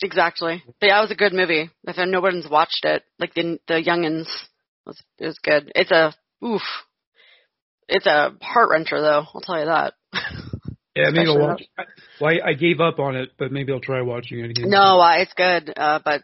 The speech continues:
Speaker 1: definitely after having kids, it's worse. So.
Speaker 2: Oh, okay. All right. So, uh, yeah, this is in Florida, of course.
Speaker 1: Proceed.
Speaker 2: Tampa.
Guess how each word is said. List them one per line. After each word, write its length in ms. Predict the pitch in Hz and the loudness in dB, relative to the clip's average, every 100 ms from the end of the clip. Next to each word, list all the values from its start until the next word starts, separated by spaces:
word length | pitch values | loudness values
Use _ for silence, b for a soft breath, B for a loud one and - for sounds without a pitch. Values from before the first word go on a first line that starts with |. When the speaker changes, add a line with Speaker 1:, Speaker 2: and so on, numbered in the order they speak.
| - | -8
Speaker 1:
definitely 540 | 196 165 175 185 190 | -12 -8 -4 -2 -2
after 200 | 165 165 | -4 -2
having 200 | 156 151 | -2 -2
kids, 260 | 143 165 139 | -6 -8 -8
it's 180 | 147 143 | -14 -10
worse. 240 | 135 123 - _ _ | -10 -10 -16 _ _
So. 200 | - - - _ _ _ 139 | -14 -14 -16 _ _ _ 0
Speaker 2:
Oh, 300 | 135 131 175 | 2 2 -2
okay. 280 | - 135 - _ _ _ _ _ _ _ - | -4 -12 -12 _ _ _ _ _ _ _ -8
All 180 | 139 147 | -2 2
right. 160 | 156 143 | 2 -2
So, 480 | - 160 151 151 - | -2 0 2 0 -2
uh, 180 | 147 143 - - | -4 -4 -8 -4
yeah, 240 | 175 165 | 0 0
this 120 | 147 | 0
is 140 | 196 151 | -4 -4
in 240 | 165 190 _ - | -4 -6 _ -6
Florida, 400 | 131 131 127 147 | -4 -4 -2 -2
of 80 | 139 - | -4 -6
course. 360 | 131 135 165 - | -4 -4 -4 2
Speaker 1:
Proceed. 920 | 214 262 143 - 247 220 165 165 156 | 2 2 0 0 4 4 4 2 0
Speaker 2:
Tampa. 200 | 165 | -4